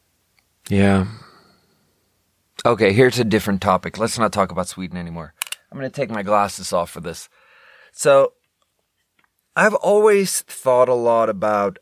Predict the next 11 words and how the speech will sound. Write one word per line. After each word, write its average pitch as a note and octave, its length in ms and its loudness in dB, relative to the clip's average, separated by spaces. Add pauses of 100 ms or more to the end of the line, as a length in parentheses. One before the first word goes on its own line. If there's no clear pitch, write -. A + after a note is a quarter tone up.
um, F#2+ 520 -2 (2250)
probably A3+ 720 -6
because C#3 720 0
I C3 80 4
wanted B2 360 0
to A#2 100 -10
write G2+ 260 0
books A#2 260 -2
and B2 80 -10
stuff, C#3 300 -2 (440)
I've, B2+ 200 2